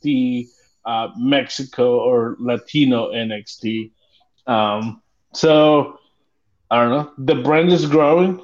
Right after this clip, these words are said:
Uh, the ba-, the, the brand is getting bigger, and yeah, there you are.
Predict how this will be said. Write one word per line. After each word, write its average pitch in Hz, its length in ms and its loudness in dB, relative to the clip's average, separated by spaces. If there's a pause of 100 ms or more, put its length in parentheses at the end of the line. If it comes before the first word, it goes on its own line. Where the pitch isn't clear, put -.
Uh, 117 360 -6
the 123 140 -10
ba-, 135 540 0
the, 127 220 -4 (440)
the 123 200 -6
brand 127 340 0
is 123 120 -4
getting 127 340 0
bigger, 143 500 -2 (1040)
and 120 560 -4
yeah, 160 380 0 (1500)
there 117 440 0
you 135 220 4
are. 175 240 -2